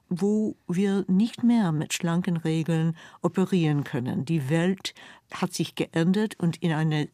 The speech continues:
unerwartete Art und Weise. Dafür brauchen wir die fülligen Regeln. Für mich ist die Frage, warum haben die schlanken Regeln die Rolle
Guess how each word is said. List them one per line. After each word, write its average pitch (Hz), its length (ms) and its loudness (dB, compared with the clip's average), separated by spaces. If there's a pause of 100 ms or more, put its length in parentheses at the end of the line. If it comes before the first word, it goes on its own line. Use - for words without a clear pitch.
unerwartete 165 840 0
Art 151 260 -2
und 156 140 -2
Weise. 147 560 -4 (380)
Dafür 214 360 0
brauchen 175 480 -4
wir 151 200 2
die 156 140 -2
fülligen 151 520 -2
Regeln. 139 520 -4 (240)
Für 214 140 0
mich 269 320 2
ist - 200 -6
die 180 80 0
Frage, 180 680 -4 (600)
warum 320 560 -2 (240)
haben 220 340 2
die 190 120 0
schlanken 196 640 -2
Regeln 160 760 -2 (380)
die 165 240 -2
Rolle 165 800 2